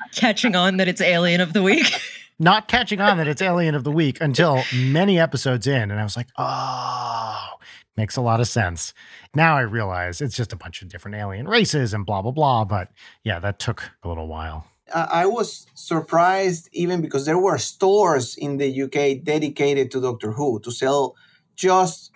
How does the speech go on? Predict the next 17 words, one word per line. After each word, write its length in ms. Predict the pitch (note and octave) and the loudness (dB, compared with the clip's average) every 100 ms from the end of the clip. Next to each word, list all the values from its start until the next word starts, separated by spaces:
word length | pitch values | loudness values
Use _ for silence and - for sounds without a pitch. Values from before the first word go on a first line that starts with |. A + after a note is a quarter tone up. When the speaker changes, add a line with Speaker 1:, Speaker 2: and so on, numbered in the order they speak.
| - | -10
Speaker 3:
Doctor 320 | C#3+ D#3+ D#3 C3+ | 0 0 0 0
Speaker 2:
Oh, 60 | B2+ | 4
Speaker 3:
Who 60 | |
Speaker 2:
yeah. 160 | G#2+ F#2 | 4 4
Speaker 3:
memorabilia. 640 | - C3 B2+ C#3 D3 C3 | 0 -2 0 0 2 2
At 160 | C3+ E3 | 2 2
least 320 | F#3 C4 A3+ | 0 0 0
I 80 | F3+ | 0
saw 300 | E3 F#3 D#3 | 0 0 0
two 320 | - F3 E3+ | 0 2 2
while 240 | D3 C3 C3 | 2 2 2
I 60 | |
was 180 | B2+ A#2 | 0 -2
living. 280 | C3+ A2+ G2+ | -4 -4 0
Speaker 2:
Oh, 100 | C#3+ | 2
yeah, 160 | B2 G#2 | 4 2
yeah. 220 | G2+ | 0